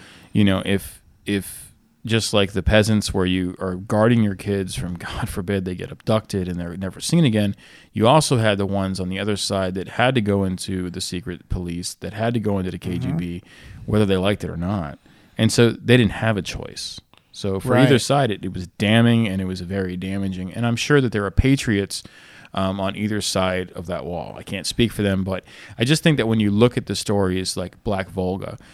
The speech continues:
Speaker 1: you look at these, these horrific events that unfold, it really gives you some insight into, you know, how horror movies come to be, how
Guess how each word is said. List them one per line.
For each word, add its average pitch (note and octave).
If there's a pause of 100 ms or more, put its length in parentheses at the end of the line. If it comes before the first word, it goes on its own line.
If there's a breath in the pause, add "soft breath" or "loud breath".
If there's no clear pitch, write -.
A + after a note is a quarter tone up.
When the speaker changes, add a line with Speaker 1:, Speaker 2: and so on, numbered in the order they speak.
(160 loud breath)
Speaker 1:
you G2+
look A2+
at A2
these, G#2
these F#2+
horrific G2+
events F#2+
that -
unfold, - (320)
it G#2+
really C3+
gives A#2+
you G#2
some G2+
insight G#2
into, G2 (560 loud breath)
you A2+
know, G#2+
how D3
horror B2+
movies G#2+
come G#2
to G2
be, A#2
how G2